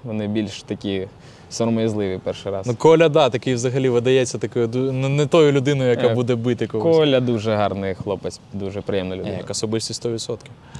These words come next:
Speaker 2: А взагалі, навіщо ось їм це було,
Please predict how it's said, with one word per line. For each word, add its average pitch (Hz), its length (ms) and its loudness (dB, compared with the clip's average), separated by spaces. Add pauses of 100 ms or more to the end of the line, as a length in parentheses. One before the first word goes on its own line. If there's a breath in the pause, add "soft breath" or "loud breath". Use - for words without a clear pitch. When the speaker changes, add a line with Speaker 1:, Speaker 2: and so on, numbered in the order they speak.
(220 loud breath)
Speaker 2:
А 117 260 4
взагалі, 147 500 2
навіщо 131 760 0
ось 110 240 -2
їм 110 360 -2
це 104 180 -2
було, 98 580 -2